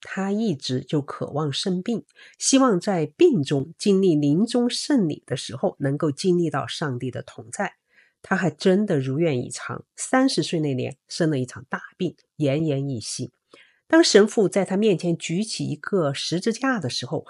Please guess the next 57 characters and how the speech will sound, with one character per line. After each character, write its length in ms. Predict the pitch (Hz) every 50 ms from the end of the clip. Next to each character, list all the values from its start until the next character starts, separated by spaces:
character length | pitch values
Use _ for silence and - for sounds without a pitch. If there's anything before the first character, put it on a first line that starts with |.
| - - - _
她 160 | - - 165
突 380 | 151 - - - 196 214 240 254
然 200 | 220 185 151 165
看 220 | - - 220 185
到 140 | 180 170 - - _
大 320 | - 294 277 269 240 202 190
量 180 | 202 196 180
的 80 | 160 151
鲜 380 | 151 - - - 262 254 254
血 260 | 262 - - - - - -
从 240 | - - 147 147 160
耶 160 | 180 175 175
稣 160 | - - -
的 140 | 170 156 139
冠 260 | - - 202 185 185
冕 160 | 185 - -
上 240 | - - 147 117 - _ _ _
滴 120 | 151 147
下 180 | 135 - 147 127
来。 260 | 110 - - - _ _ _ _ - - - - _ _ _ _ _ _ _
接 160 | - 208 202 196
着， 240 | - 151 - - _ _ _ _ _
她 160 | - - 202
看 240 | - - - 220 180
见 180 | 170 - 175 160
了 80 | 156
连 260 | 151 156 156 156 175 220
绵 240 | 240 233 226 226
不 140 | 220 - 190
断 180 | 190 240 220 175
出 240 | - - - 220 214
现 240 | - - 226 175
的 160 | 160 151 139 135
十 280 | - - - - 208
五 240 | 254 262 202 135 -
个 180 | - - 226 226
异 180 | 202 220 202
象。 320 | 147 - - 170 127 - - _ _ _ _
当 160 | _ 240 233 226
她 140 | 247 240
第 180 | 233 240 - 285
二 140 | 277 208 147
天 180 | - - 151
怀 360 | 139 - - - 156 139 131 170
疑 180 | 202 202 202
这 160 | 190 - 220
些 100 | 196 -
异 200 | 180 185 202 196
象 200 | 175 - 208 170
是 160 | 147 - - 202
否 140 | - -
真 300 | - - - - 247 269
的 100 | 262 196
出 260 | 135 - - 170 156 151
现 220 | - 170 147 131
过 180 | 123 135 120 107
时， 300 | - - - 107 107